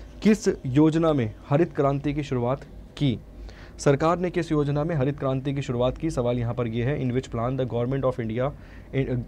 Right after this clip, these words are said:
introduce green revolution? तो सवाल का सही जवाब है तीसरी पंचवर्षीय योजना। इसीलिए सर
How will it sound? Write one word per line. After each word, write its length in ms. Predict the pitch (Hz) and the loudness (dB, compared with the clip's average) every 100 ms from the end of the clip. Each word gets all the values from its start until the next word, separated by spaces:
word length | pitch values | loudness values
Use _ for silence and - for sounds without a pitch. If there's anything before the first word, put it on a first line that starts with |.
| - - | -8 -2
introduce 540 | 143 147 147 135 143 - - | 0 2 2 0 -2 -8 -2
green 340 | 123 139 160 156 123 | 2 4 2 -4 -2
revolution? 500 | 120 123 117 - 101 - - - | 0 2 0 -2 -6 -8 -14 -8
तो 60 | - | -2
सवाल 340 | 139 139 151 | 2 4 4
का 100 | 160 | 2
सही 240 | 156 143 147 | 0 2 2
जवाब 280 | 143 143 160 | 0 -2 -2
है 100 | - | 0
तीसरी 320 | 143 139 139 | 0 0 -2
पंचवर्षीय 500 | 139 127 123 113 120 | -2 -2 -2 -2 -4
योजना। 340 | 110 104 98 - - - - - | -4 -6 -8 -10 -14 -14 -16 -2
इसीलिए 500 | 131 127 175 170 156 | 0 2 2 4 4
सर 200 | 156 165 | 4 2